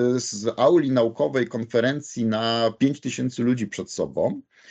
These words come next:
czy pięćset osób przed sobą, to jest też zupełnie coś innego i znam osoby, które świetnie występują w małych gronach, ale się boją wystąpić przed, e,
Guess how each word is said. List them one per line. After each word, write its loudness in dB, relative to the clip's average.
czy -2
pięćset 4
osób -4
przed -10
sobą, -6
to -2
jest -4
też 0
zupełnie 2
coś -6
innego 2
i 2
znam 0
osoby, -2
które 4
świetnie -2
występują -2
w -6
małych 4
gronach, 2
ale 0
się -4
boją 4
wystąpić -4
przed, -2
e, 0